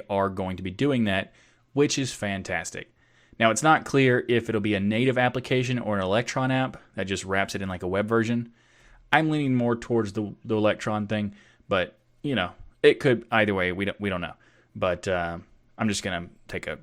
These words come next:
rough bet on the Electron app, but whatever. I don't mind that either. But for now, there are third-party options that you can use, like Nix Notes, Forever Note, Tusk, and some other stuff. But it is really cool,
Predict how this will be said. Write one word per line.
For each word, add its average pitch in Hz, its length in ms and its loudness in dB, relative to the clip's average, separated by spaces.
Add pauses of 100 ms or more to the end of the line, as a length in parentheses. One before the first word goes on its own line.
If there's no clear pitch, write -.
(140)
rough 90 240 -4
bet 85 380 -6
on 90 240 -4
the 85 200 -8 (240)
Electron 87 380 -6
app, - 180 -18
but 123 240 0
whatever. 85 320 -6 (640)
I 117 80 4
don't 127 200 0
mind 98 260 0
that 87 220 -4
either. - 320 -14 (200)
But 110 120 0
for 123 100 2
now, 131 160 6
there 123 160 6
are 117 140 6
third-party 104 480 0
options 92 420 -6
that 95 120 -6
you 90 100 -8
can 95 140 -10
use, 90 200 -6
like 90 180 -2
Nix 101 300 0
Notes, 95 420 0
Forever 98 440 0
Note, 95 340 -2
Tusk, 101 540 -2
and 95 180 -4
some 98 120 -8
other 95 120 -4
stuff. 90 380 -4 (340)
But 110 100 4
it 113 60 4
is 113 180 4
really 107 220 0
cool, 95 460 -4